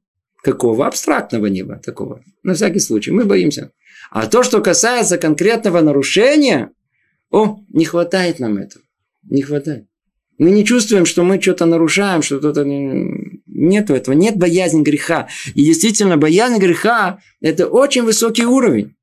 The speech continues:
Это неверо-, не-, невероятный уровень. Снова прочтём. Высшим достижением здесь мы называем боязнь греха.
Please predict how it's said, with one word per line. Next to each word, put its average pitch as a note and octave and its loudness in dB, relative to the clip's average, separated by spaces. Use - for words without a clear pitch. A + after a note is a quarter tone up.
Это E3 0
неверо-, G3 0
не-, G3 0
невероятный G3+ 0
уровень. A3 0
Снова E3 2
прочтём. G3+ 0
Высшим G#3+ 2
достижением F#3 2
здесь G3+ 0
мы F#3+ 2
называем F3 0
боязнь D3 2
греха. B2 -6